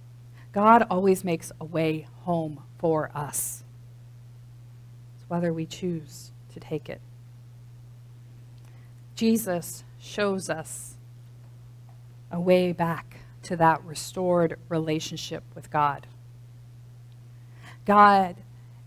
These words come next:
in the form of Jesus, mends the disruption that we created, healing and restoring us to full relationship with God,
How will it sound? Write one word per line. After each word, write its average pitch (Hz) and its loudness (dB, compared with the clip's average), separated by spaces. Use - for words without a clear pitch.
in 180 -2
the 175 -2
form 175 -2
of 160 -4
Jesus, 175 -4
mends 185 2
the 170 2
disruption 175 0
that 165 -4
we 180 0
created, 160 -2
healing 196 2
and 165 -6
restoring 180 -2
us 147 -6
to 170 -16
full 190 0
relationship 160 -6
with - -16
God, 151 -4